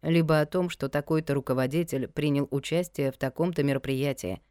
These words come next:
Более подробно эта тема раскрыта в моей книге «Запретные слова для босса и пиарщика». Новость, как и любой другой жанр, должна быть об интересе читательской, зрительской, слушательской аудитории,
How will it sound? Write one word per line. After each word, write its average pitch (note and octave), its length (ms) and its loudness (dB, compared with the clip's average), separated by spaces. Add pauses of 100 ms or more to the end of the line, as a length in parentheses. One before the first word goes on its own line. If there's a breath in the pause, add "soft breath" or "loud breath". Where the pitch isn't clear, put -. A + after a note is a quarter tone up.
(400)
Более F#3+ 360 8
подробно G3+ 640 6
эта F#3+ 260 2
тема A#3+ 460 4
раскрыта F#3 680 2
в D#3+ 80 0
моей G3 340 4
книге G3+ 580 4
«Запретные F3 720 4
слова F#3+ 380 0
для E3+ 200 4
босса G3+ 340 -2
и F3+ 140 -4
пиарщика». - 640 -6 (1040)
Новость, G#3 500 6
как G3+ 200 2
и G#3+ 60 6
любой G3+ 300 4
другой F3+ 300 4
жанр, D#3+ 460 0
должна F3+ 440 0
быть G#3 240 -2
об E3+ 180 -2
интересе G3 560 2
читательской, E3 840 -2
зрительской, C3+ 680 -4
слушательской F3+ 680 -2
аудитории, D#3+ 840 -2